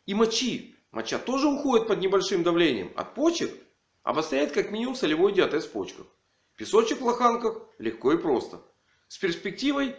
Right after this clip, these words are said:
неожиданных обострений. Цистита, уретрита, простатита. А как максимум, ещё и ускоряется выпадение волос, появляется облысение. Но и это не единственные проблемы.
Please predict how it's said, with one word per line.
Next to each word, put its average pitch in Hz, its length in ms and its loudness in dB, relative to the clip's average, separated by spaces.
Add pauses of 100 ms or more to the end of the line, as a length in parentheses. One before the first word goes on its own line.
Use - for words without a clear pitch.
(200)
неожиданных 156 640 4
обострений. 113 720 0
Цистита, - 760 -2
уретрита, 254 500 0
простатита. 262 800 -4 (580)
А - 100 -4
как - 200 -4
максимум, 269 520 2 (180)
ещё 285 260 0
и 254 80 2
ускоряется 190 720 2 (180)
выпадение 139 500 2
волос, 123 300 2
появляется 123 580 0
облысение. 143 600 -2 (640)
Но 123 120 0
и 147 80 8
это 254 280 2
не 147 280 0
единственные 143 520 0
проблемы. 101 540 -2